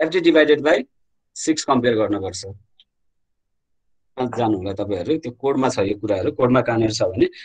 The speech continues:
पहिले तपाईँहरूले अहिले यो लास्टमा check गरौँला, Shear stress check भनेको option D राखेर लास्टमा हामीले check गरौँला। अहिले चाहिँ यो गर्दैछौँ, लास्टमा सेयर चेक गरौँला। यसमा के समस्या छ? टोटल stress यति आयो भने अब permissible stress निकाल्न सकिन्छ। टोटल stress निकालेर त बुझिन्छ, होइन? यहाँसम्म त कसैलाई केही समस्या छैन।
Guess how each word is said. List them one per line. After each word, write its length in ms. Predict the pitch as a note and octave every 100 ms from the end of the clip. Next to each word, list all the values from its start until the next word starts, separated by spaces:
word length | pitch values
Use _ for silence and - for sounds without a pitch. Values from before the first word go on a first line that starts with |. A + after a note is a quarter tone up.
| - E3+
पहिले 180 | G3+
तपाईँहरूले 380 | G3+ F#3+ C#3+ B2+
अहिले 300 | E3 F3 E3
यो 60 | E3
लास्टमा 340 | D#3+ D3+ F3
check 180 | D#3 D3
गरौँला, 320 | C#3 B2+ D#3
Shear 300 | E3+ D#3 E3
stress 340 | D3+ D#3 D3 -
check 160 | C3+
भनेको 260 | G#2+ G#2 D#3+
option 340 | C3 - D#3
D 180 | C3+ C#3+
राखेर 320 | C3+ A#2+ B2+
लास्टमा 300 | D3 B2+ C3
हामीले 160 | G2 G#2
check 180 | A#2+ A2
गरौँला। 440 | G#2+ G2+ G2 G2+ _ _ _ _ _ _ _ _ D3
अहिले 280 | C#3+ D3+
चाहिँ 220 | D3+ D#3+ C#3+
यो 160 | C#3
गर्दैछौँ, 440 | B2+ A2 A2 C#3 - _ _
लास्टमा 300 | A#2 B2+ C3
सेयर 260 | A#2 A2+ G#2+
चेक 160 | G2+ G2+
गरौँला। 340 | G2+ G2+ D#3
यसमा 180 | - F#3
के 140 | G3
समस्या 400 | F#3+ F#3 F3+ D#3+
छ? 40 | E3
टोटल 400 | F3 E3+ E3+ E3+
stress 300 | - E3 E3
यति 160 | D#3+
आयो 140 | D#3+ D#3
भने 200 | B2 E3
अब 80 | F3
permissible 460 | E3+ F3 F3 F3
stress 260 | E3 E3+ D#3+
निकाल्न 240 | E3 D#3 D3+
सकिन्छ। 340 | D3+ D3 D3 E3+ - _ _ _ _ _ _ _ _ _ _ _ _ _ _ -
टोटल 240 | F#3 G#3
stress 280 | G#3 G3+ G3
निकालेर 340 | F#3 F3+ F3+ F3+
त 60 |
बुझिन्छ, 380 | E3 D#3 D3 B2+
होइन? 160 | G#2+ D#3+
यहाँसम्म 320 | E3 F3 D#3+
त 140 | D3+
कसैलाई 220 | D3+ D3+
केही 120 | D3+ D3
समस्या 380 | C3+ C3 C#3
छैन। 320 | B2 G#2+ G2